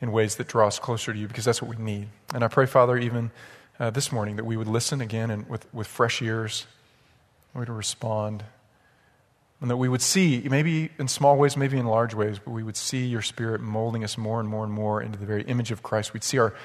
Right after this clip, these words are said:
our natural reactions beginning to change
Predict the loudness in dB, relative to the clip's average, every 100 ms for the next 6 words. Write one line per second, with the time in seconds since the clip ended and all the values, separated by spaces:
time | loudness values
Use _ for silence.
0 | -20 -16 -6 -2 2 2 2 0 -2 2
1 | 4 4 2 -4 -6 -6 -4 -2 -2 -6
2 | -8 -2 2 2 0 -4 -8 -10